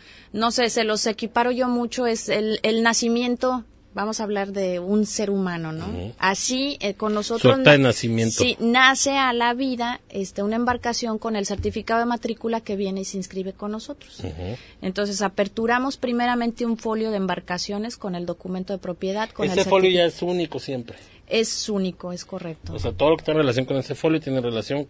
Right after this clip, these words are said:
Speaker 2: con esa embarcación.
Speaker 1: Hasta que la embarcación se destruya.
Speaker 2: Así como las sociedades anónimas acá.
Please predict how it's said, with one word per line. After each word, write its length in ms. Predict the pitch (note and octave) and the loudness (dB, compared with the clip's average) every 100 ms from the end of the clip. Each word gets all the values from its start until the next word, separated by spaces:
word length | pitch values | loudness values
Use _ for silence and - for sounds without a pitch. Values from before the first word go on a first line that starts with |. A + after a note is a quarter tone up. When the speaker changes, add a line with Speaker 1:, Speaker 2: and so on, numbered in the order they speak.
| - | -8
Speaker 2:
con 340 | G#2+ G#2+ A#2 | -6 -2 0
esa 180 | B2+ C3+ | -2 -2
embarcación. 500 | A2+ G#2 G2+ F#2+ F#2 - - | -4 -6 -8 -10 -12 -12 -4
Speaker 1:
Hasta 320 | G#3 G3 G#3+ | -2 -2 -4
que 120 | G#3+ | -2
la 120 | A3 | -2
embarcación 580 | G#3+ G#3+ G3+ G#3 G3+ G#3 | 0 0 0 -2 -2 -4
se 140 | G#3+ A3 | -4 -4
destruya. 480 | F#3+ - D#3 D#3 - - - - | -6 -8 -10 -12 -14 -20 -20 -8
Speaker 2:
Así 420 | A#2+ C3 - D#3+ | 0 2 2 -2
como 400 | D#3 D#3+ E3 D#3 | -2 -2 0 0
las 320 | C#3 A#2+ A2 G#2 | 2 2 2 0
sociedades 640 | - A#2 - A#2 A#2+ A2 | -4 -2 2 4 4 2
anónimas 460 | A#2 A#2 A#2+ B2 C3+ | -2 -2 -4 -4 -6
acá. 280 | - C3+ | -6 -10